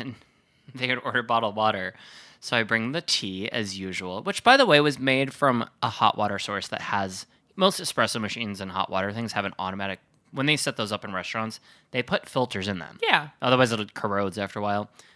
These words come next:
Speaker 1: especially at a nice place. Chances are your espresso is made with filtered water. Anyway, uh, and she said, "Oh, I mean, I ordered Evian, so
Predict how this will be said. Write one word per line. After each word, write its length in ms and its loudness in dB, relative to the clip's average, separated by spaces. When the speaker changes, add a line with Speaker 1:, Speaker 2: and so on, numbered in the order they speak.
Speaker 1:
especially 380 6
at 180 2
a 140 0
nice 500 0
place. 560 -10
Chances 420 2
are 140 0
your 120 -6
espresso 360 -6
is 140 -16
made 120 -14
with 120 -20
filtered 260 -18
water. 280 -16
Anyway, 240 -2
uh, 340 4
and 140 -6
she 220 -2
said, 540 -2
"Oh, 380 8
I 80 0
mean, 220 2
I 120 2
ordered 380 -2
Evian, 400 -2
so 260 -6